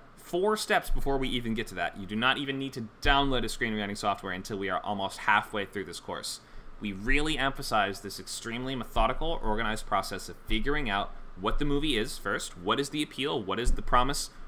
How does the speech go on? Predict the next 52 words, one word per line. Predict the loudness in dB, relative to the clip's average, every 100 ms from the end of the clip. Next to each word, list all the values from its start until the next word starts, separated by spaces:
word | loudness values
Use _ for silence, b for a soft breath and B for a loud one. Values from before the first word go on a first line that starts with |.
| B
what | 0 0
is | 2
at | 0
its | -2
core. | 0 2 2 -2 B B -6
Then | -2 -2
you | -2
expand | -4 -6 0 0 4
outwards | 2 2 -4 -6
into | -6 -6
a |
sketchbook | -6 -4 -6 -6 -8
that | -6 -6
will | -8 -8 -12 -10
give | -10
you | -10 -2
lots | 2 2 -2
of | -8
just | -6 -4
unsorted | -4 -4 -4 -2
ideas | -2 -2 -4
of | -10
the |
places | -8 -8 -6 -8
you | -10
could | -10 -8
go, | -2 0 0 0 -4 B B -16
the |
things | -6 -2 -2 -2
you | -4
could | -4 -2
do, | -4
the | -4
characters | -2 -2 -2 -4 -8
we |
could | -8 -8 -4
meet, | -6 -6
the |
lines | -4 -2 -2
of | 0
dialogue | 2 4 4 0
we | -6
could | -8
have, | 0 0 0
the |
kinds | -8 -6 -4 -4 -8
of |
set | -6 -6 -6
pieces | -10 -10 -12
we'd | -10
wanna | -8 -8
see. | -6 -6